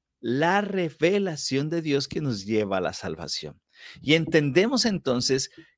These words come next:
que debemos de creer en la palabra de Dios. Y esto a veces en ocasión,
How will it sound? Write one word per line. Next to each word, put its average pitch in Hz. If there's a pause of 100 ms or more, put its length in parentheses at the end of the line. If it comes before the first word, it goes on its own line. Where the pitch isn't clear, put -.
que 147
debemos 139
de 233
creer 156
en 175
la 139
palabra 185
de 202
Dios. 226 (380)
Y 165
esto 202
a 240
veces 190
en 160
ocasión, 143